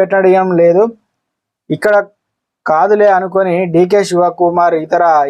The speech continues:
ఏఐసీసీ పెద్దల్ని పట్టుకొని అస్సాం పార్టీలోకి తీరిపోవాలనుకున్నారు. కానీ మల్లారెడ్డి విషయంలో ఇక్కడ స్పీచ్ వేస్తేనే, అనగా స్విచ్ వేస్తేనే అక్కడ బల్బు వెలిగే పరిస్థితి అయితే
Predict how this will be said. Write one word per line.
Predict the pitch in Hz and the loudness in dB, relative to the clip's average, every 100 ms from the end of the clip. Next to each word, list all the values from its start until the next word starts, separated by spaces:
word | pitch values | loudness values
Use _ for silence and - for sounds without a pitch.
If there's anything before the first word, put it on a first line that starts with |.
| 151 | 0
ఏఐసీసీ | 160 165 165 165 165 | 0 0 -6 -4 -4
పెద్దల్ని | 156 160 156 151 135 - | 0 0 0 -6 -8 -6
పట్టుకొని | 139 147 156 156 143 | -4 0 0 2 -2
అస్సాం | 143 156 147 | 0 -2 0
పార్టీలోకి | 143 143 147 139 135 | -2 -2 -4 -4 -4
తీరిపోవాలనుకున్నారు. | 139 131 139 139 139 131 143 156 190 _ _ _ - | -4 -2 -2 0 -2 -4 -2 0 -2 _ _ _ -4
కానీ | 160 196 214 185 190 _ _ _ _ _ 135 | -2 0 -2 -4 -10 _ _ _ _ _ -2
మల్లారెడ్డి | 156 208 220 214 208 | 0 2 2 0 0
విషయంలో | 208 202 202 202 190 | 0 0 0 2 0
ఇక్కడ | 175 185 175 | 0 0 -2
స్పీచ్ | 165 185 190 190 | -2 -2 0 2
వేస్తేనే, | 175 170 185 185 180 160 - _ _ - | 0 0 0 2 2 0 -4 _ _ -6
అనగా | 165 180 175 175 | -2 0 0 -2
స్విచ్ | 180 180 214 | -6 0 0
వేస్తేనే | 202 196 202 202 185 | 0 0 0 2 0
అక్కడ | 180 180 170 | 0 -2 0
బల్బు | 160 180 180 | 0 0 0
వెలిగే | 175 165 160 160 | 0 2 0 0
పరిస్థితి | 151 156 156 165 | -2 -2 0 0
అయితే | 160 | 0